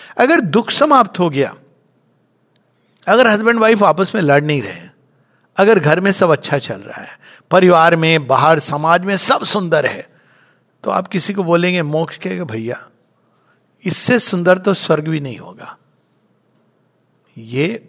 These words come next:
उस दिशा में कुछ लोग हैं जिनकी ये प्यास, जिनका ये स्वप्न कभी नहीं मरता।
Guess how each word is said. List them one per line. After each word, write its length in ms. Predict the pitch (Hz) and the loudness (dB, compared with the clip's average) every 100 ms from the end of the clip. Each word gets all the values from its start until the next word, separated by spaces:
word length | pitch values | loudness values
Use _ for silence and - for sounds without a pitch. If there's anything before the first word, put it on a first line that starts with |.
| - | -8
उस 180 | 175 - | -6 -6
दिशा 340 | 143 - 120 | -6 -4 -6
में 320 | 117 127 190 - _ _ _ | -6 -8 -10 -16 _ _ _
कुछ 240 | - 139 117 | -8 -8 -4
लोग 220 | 131 147 | -2 -2
हैं 160 | 160 165 | -4 -4
जिनकी 440 | 139 143 - 135 | -8 -10 -10 -6
ये 140 | 135 | -6
प्यास, 800 | 175 - 120 104 131 156 - - - | -6 -8 -6 -4 -4 -4 -10 -18 -18
जिनका 300 | 120 127 139 | -18 -8 -8
ये 200 | 147 147 | -6 -8
स्वप्न 420 | - - 143 190 | -10 -10 -10 -12
कभी 380 | - 113 123 190 | -10 -8 -4 -2
नहीं 180 | 175 131 | -2 -4
मरता। 460 | 107 - - - | -10 -12 -14 -16